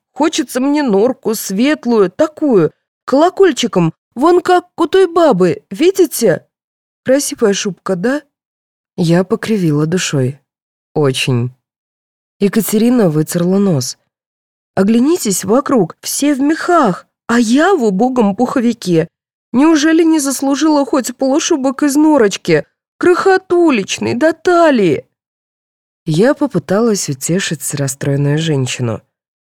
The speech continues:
«Манто не главное в жизни, я вот в обычной куртке и прекрасно себя чувствую». «Вы сколько лет замужем?» спросила Катя. «Детей много?»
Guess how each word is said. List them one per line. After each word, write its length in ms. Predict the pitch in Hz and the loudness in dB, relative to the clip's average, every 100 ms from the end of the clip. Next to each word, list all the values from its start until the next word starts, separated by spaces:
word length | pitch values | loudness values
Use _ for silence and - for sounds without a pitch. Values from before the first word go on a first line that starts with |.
| _ | _
«Манто 500 | - 220 247 240 294 311 | -2 0 0 0 0 2
не 200 | 277 277 | 0 0
главное 500 | 302 370 330 277 214 | 2 2 2 0 0
в 40 | |
жизни, 520 | 185 214 180 156 127 _ _ | -2 -2 0 0 -2 _ _
я 200 | 156 254 | 0 2
вот 220 | 226 147 | 4 0
в 60 | 143 | 0
обычной 480 | 147 151 - 156 143 | 0 -2 -2 -2 -2
куртке 680 | 165 233 277 - 214 180 | -2 -2 -2 -6 0 0
и 240 | - 135 123 | 0 -6 -6
прекрасно 540 | 156 135 143 147 170 | -6 -2 0 0 -2
себя 340 | 147 170 175 180 | -2 0 2 2
чувствую». 720 | - 254 302 233 233 214 196 _ _ _ _ _ _ _ | 0 -2 -2 0 4 2 0 _ _ _ _ _ _ _
«Вы 580 | 147 196 262 277 277 - | -4 -2 0 0 -2 -4
сколько 520 | - - 349 392 - | -6 -6 -2 -2 0
лет 220 | 330 240 156 | 0 0 0
замужем?» 640 | 165 160 139 139 127 127 _ _ _ - | 0 0 -2 -4 -6 -8 _ _ _ -18
спросила 560 | - 165 170 151 139 | -6 -4 -4 -2 -4
Катя. 520 | 127 135 127 131 123 _ _ _ _ _ _ | -2 -6 -6 -10 -12 _ _ _ _ _ _
«Детей 400 | 160 294 - 269 | -4 -4 0 0
много?» 640 | 202 208 370 359 175 143 | 2 2 0 0 -2 -4